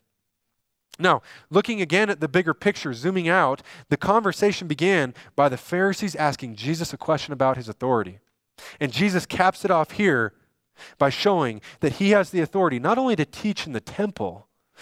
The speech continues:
but to judge all the living and the dead and to crush those who do not believe in him. Now that's authority. That is authority.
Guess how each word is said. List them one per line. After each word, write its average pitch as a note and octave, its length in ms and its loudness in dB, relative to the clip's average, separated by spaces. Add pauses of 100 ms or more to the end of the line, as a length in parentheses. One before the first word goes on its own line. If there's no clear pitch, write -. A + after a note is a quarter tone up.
(200)
but D3 380 2
to B2+ 100 -12
judge D#3+ 580 2
all F#3+ 320 2
the D3 120 -4
living F#3+ 380 0
and C3+ 140 -10
the A#2+ 60 -4
dead E3 380 2 (200)
and C3+ 120 -8
to B2+ 80 -4
crush - 480 0
those D3+ 240 -2
who - 80 -10
do C3+ 60 -8
not C3+ 200 -2
believe A#2+ 240 -2
in A2 80 -12
him. G#2+ 240 -8 (260)
Now C3 120 2
that's E3+ 240 4
authority. A#2 500 -4 (880)
That E3 320 4
is C3 140 -10
authority. C3 580 -2